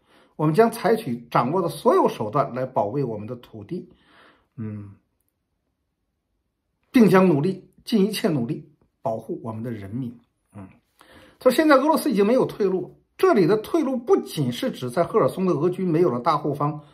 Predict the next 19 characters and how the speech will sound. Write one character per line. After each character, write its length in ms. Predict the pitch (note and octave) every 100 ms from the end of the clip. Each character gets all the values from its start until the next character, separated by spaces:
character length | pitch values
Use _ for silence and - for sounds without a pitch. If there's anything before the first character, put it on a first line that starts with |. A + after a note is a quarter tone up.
| _
和 140 | D3
退 200 | C#3+ D3+
路， 180 | A#2 - - _ _
更 220 | - F#4
是 140 | - A3+
指 160 | -
俄 180 | B2 D#3+
罗 100 | A3+
斯 180 | A3 G#3+
在 120 | G#3
保 160 | F#3+ A#2+
卫 140 | D#3+
克 180 | D3 -
里 60 | F#3+
米 100 | C3
亚 160 | D#3+
和 180 | - F3
刚 240 | D#3 F3+
刚 320 | F3+ F3+ F#3